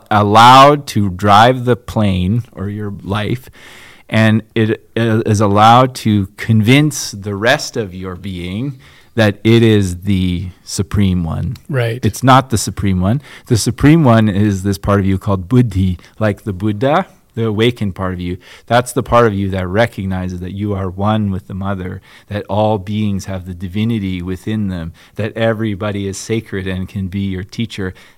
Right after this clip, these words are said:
Speaker 1: That's the part of you that you go, "Oh, yeah," like, pay attention to that,
Speaker 2: Mm-hmm.
Speaker 1: and then let this individualization part of you do its job.
Speaker 2: Yeah.
Speaker 1: But don't let it be the,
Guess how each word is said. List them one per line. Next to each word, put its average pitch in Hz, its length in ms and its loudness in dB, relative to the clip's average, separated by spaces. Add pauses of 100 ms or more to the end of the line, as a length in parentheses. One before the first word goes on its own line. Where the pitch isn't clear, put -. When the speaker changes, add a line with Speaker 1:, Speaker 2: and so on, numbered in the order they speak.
Speaker 1:
That's 120 480 0
the 113 100 -4
part 104 280 -2
of 92 100 -6
you 92 200 -6
that 90 200 -8
you 87 300 -10
go, 90 160 -12
"Oh, 87 240 -16
yeah," 65 220 -18 (120)
like, 87 240 -16
pay 110 160 -8
attention 110 440 -10
to 82 100 -16
that, 98 540 0
Speaker 2:
Mm-hmm. 120 340 -6
Speaker 1:
and 110 160 0
then 117 240 2
let 131 300 2
this 120 340 -2
individualization 110 1400 -2
part 104 240 -2
of 95 100 -6
you 101 240 -4
do 110 220 -4
its - 180 -8
job. 104 640 0 (240)
Speaker 2:
Yeah. 135 160 0
Speaker 1:
But 113 180 -2
don't 135 280 2
let 139 160 4
it 101 500 -2
be 104 200 0
the, 90 360 -4